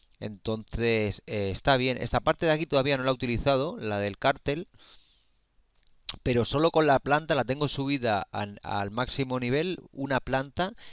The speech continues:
que me da nueve nicks al día. La fábrica la he puesto a nivel dos, que me deja retirar justamente nueve nicks al día. Entonces, eh, ahora mismo nueve nicks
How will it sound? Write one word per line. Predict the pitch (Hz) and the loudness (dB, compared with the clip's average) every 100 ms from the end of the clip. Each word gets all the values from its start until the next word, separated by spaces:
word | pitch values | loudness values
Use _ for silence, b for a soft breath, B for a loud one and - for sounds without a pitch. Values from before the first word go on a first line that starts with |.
| B | B
que | - | -4
me | 113 | 0
da | 113 135 | 2 0
nueve | 135 135 | 0 0
nicks | 131 127 - | 0 -2 0
al | 120 | 0
día. | 104 104 92 90 | 0 -2 -2 -4
La | - 104 | -4 -2
fábrica | 117 123 139 139 | 2 2 2 2
la | 131 | 2
he | |
puesto | - 117 - | 0 -4 -4
a | 110 | -4
nivel | 110 127 123 | -2 -2 0
dos, | 156 185 | 0 -2
que | - | -6
me | 107 107 | -4 -4
deja | 117 131 | 0 0
retirar | 123 123 120 135 | 0 -2 0 0
justamente | - 127 - 113 131 135 175 - - b b b b b b - | -2 -6 -4 -2 -2 0 0 -2 -12 b b b b b b -12
nueve | 120 143 143 135 | -2 4 4 4
nicks | 131 - - - | 0 -4 -8 -8
al | - 110 127 | -2 0 2
día. | 180 113 92 - _ _ - | 2 0 -2 -10 _ _ -8
Entonces, | 110 107 101 120 117 110 120 113 107 104 101 95 - - - _ b b b b b b - | -8 -6 -4 -2 -2 -4 0 2 2 0 -2 -2 -4 -4 -6 _ b b b b b b -6
eh, | 104 | -2
ahora | 117 135 | 0 0
mismo | 143 131 127 123 | 0 -2 0 -2
nueve | 117 131 139 135 | 0 0 0 0
nicks | 143 160 - - - | -2 -6 -6 -6 -4